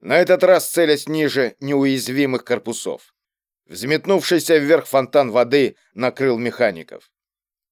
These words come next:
«Давай!» — Кийск плечом подтолкнул Киванова к берегу. «Плыви быстрее, пока они тебя не видят!» Кийск снова выстрелил в воду,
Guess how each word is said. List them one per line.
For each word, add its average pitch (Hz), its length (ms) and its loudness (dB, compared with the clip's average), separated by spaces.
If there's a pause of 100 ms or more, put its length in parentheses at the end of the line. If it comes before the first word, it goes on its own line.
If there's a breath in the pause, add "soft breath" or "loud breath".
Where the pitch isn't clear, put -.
(640)
«Давай!» — 117 520 2 (300)
Кийск 131 300 -4
плечом 123 460 0
подтолкнул 120 540 -2
Киванова 120 460 0
к 98 80 -16
берегу. 104 460 -4 (280)
«Плыви 147 320 2
быстрее, 139 600 0
пока 123 280 0
они 120 200 -2
тебя 117 240 0
не 117 120 -2
видят!» 101 360 -6 (920)
Кийск 143 380 0
снова 147 380 2
выстрелил 131 540 0
в 110 40 -8
воду, 139 460 2